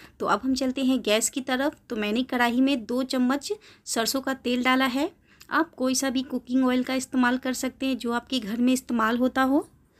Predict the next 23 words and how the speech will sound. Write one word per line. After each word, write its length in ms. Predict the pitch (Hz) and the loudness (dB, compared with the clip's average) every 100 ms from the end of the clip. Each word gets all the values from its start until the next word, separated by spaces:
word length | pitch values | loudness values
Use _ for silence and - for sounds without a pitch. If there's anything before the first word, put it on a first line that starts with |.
| - _ - | -20 _ -6
मेरे 260 | 226 240 | -2 0
घर 180 | 262 262 | 2 4
में 100 | 269 | 4
सरसों 320 | 285 226 196 269 | 2 0 -2 -2
का 120 | 262 | -2
तेल 220 | 262 262 | 0 0
इस्तेमाल 360 | 254 - 254 254 | 0 2 2 2
होता 240 | 262 254 | 0 -2
है। 200 | 254 262 349 - - - - | -4 -4 -6 -10 -20 -12 -4
एक 180 | 311 | -2
चम्मच 300 | - 294 285 | 0 0 2
हम 100 | 269 | 2
डाल 180 | 262 262 | 2 2
देंगे 180 | 262 262 | 4 2
इसमें 240 | 254 262 190 | 4 2 2
जीरा, 380 | 220 226 269 359 _ _ _ _ _ _ _ _ - - - | 0 0 0 -2 _ _ _ _ _ _ _ _ -20 -20 -4
आधा 220 | - 220 | 0 2
छोटा 240 | 311 285 294 | 2 0 -2
चम्मच 340 | 285 269 262 | 0 -2 0
हम 100 | 262 | 2
डाल 160 | 247 254 | 4 2
देंगे 220 | 262 247 | 2 0
इसमें 320 | 247 254 285 | 0 0 0